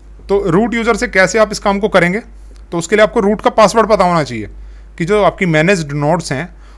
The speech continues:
उनमें रूट का पासवर्ड क्या है। वो अगर आपको मालूम है, तो आप आसान, आसानी से ये काम कर सकते हैं। तो आपको इस कमांड में ही ये बताना होगा Ansible को कि आप रूट यूज़र के अकाउंट से ये काम करना चाह रहे हैं, नेहरा क्लासेस से नहीं करना चाह रहे।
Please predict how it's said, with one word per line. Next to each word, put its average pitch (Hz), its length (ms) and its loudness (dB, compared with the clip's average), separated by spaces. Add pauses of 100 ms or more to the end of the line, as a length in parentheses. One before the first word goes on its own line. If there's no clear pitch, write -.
(140)
उनमें 190 220 -2
रूट 175 240 -2
का 214 120 0
पासवर्ड 185 340 -2
क्या 151 200 2
है। 156 180 -2 (180)
वो 151 160 -2
अगर 208 140 2
आपको 202 220 2
मालूम 156 320 0
है, 196 60 -4
तो 208 80 -2
आप 165 120 0
आसान, 160 360 -2
आसानी 139 360 -4
से 147 120 -4
ये 139 60 -2
काम 127 160 -6
कर 131 120 -6
सकते - 280 -14
हैं। 95 60 -14 (520)
तो 180 60 0
आपको 180 220 0
इस 202 100 -2
कमांड 190 380 2
में 196 140 0
ही 160 220 -4 (480)
ये 165 80 2
बताना 156 380 2
होगा 185 260 4
Ansible 135 380 -2
को 165 180 -6 (340)
कि 170 60 -2
आप 180 200 0
रूट 202 240 0
यूज़र 202 240 0
के 202 120 0
अकाउंट 175 260 0
से 180 100 -4
ये 156 60 0
काम 156 160 0
करना 151 240 0
चाह 143 140 0
रहे 185 100 0
हैं, 220 80 -2
नेहरा 156 220 2
क्लासेस 190 380 2
से 196 100 0
नहीं 160 140 -2
करना 139 220 -2
चाह 110 160 -4
रहे। 98 120 -6